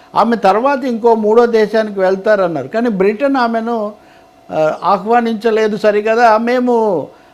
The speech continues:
అలా రానివ్వలేము, ఎందుకంటే మీరు ఏ దేశానికి ముందు వెళ్ళారో అక్కడే మీరు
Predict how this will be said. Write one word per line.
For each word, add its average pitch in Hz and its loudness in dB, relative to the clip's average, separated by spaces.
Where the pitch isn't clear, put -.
అలా 208 2
రానివ్వలేము, 226 0
ఎందుకంటే 233 0
మీరు 233 0
ఏ 190 4
దేశానికి 226 2
ముందు 214 -4
వెళ్ళారో 214 4
అక్కడే 226 2
మీరు 208 0